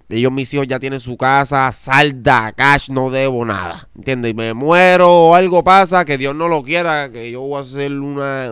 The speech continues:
inmortal, este, mis hijos van a estar, ¿me entiendes? Voy a estar... Bien,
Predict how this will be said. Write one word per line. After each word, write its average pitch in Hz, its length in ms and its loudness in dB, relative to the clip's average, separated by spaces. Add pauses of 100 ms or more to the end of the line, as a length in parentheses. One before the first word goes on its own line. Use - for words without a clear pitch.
inmortal, 123 800 0 (600)
este, 113 720 -2 (920)
mis 143 300 2
hijos 165 200 6
van 131 180 2
a - 20 -2
estar, 135 260 -2 (320)
¿me 120 240 -4
entiendes? 117 640 -4 (160)
Voy 113 160 -16
a - 20 -10
estar... 214 260 -10 (720)
Bien, 131 380 -4